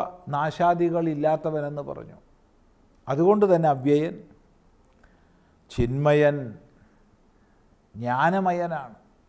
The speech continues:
ജ്ഞപ്തി സ്വരൂപനാണ്, കേവലമായ ബോധസ്വരൂപമാണ്. വേദാന്തശാസ്ത്രം ആവർത്തിച്ചാവർത്തിച്ച്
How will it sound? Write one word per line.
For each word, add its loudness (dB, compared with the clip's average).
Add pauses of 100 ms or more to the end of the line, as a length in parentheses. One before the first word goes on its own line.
(200)
ജ്ഞപ്തി -6 (100)
സ്വരൂപനാണ്, -2 (2000)
കേവലമായ 4 (140)
ബോധസ്വരൂപമാണ്. 0 (2000)
വേദാന്തശാസ്ത്രം -2 (1120)
ആവർത്തിച്ചാവർത്തിച്ച് 2